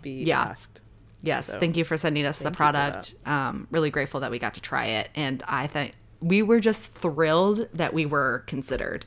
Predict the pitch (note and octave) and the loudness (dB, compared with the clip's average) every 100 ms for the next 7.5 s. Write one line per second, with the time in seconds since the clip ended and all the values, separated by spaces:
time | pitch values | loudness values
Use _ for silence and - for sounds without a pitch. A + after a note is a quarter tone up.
0 | - - E3+ D3 C3 D#3+ F3 D3+ C#3 B2 | -16 -6 -2 0 0 2 2 2 0 -4
1 | A#2 - A2 - - D#3 C#3+ C#3 - - | -4 -2 -2 -4 0 2 2 0 -4 -16
2 | - - - - D#3 D#3 D3+ D3 - - | -18 -20 -18 0 2 4 2 -2 -6 -4
3 | F#3+ F3+ E3 D3+ D3+ D3 D3 C#3+ C#3+ - | -2 0 2 4 4 2 2 0 -4 -4
4 | D3 C3+ - D#3+ D3 C#3 C#3 C#3 D3+ C3+ | -4 -4 -4 -2 -2 -2 -2 -2 -4 -4
5 | C#3 C#3 D3 - - - - - - E3+ | -2 -2 -4 -8 -14 -20 -20 -18 -2 0
6 | C#3+ - D3+ D#3 D3 D3 D3 C#3+ C#3+ D3 | 2 -2 0 2 2 2 0 0 0 0
7 | C#3 C#3 D3 D#3 | -2 -2 0 -2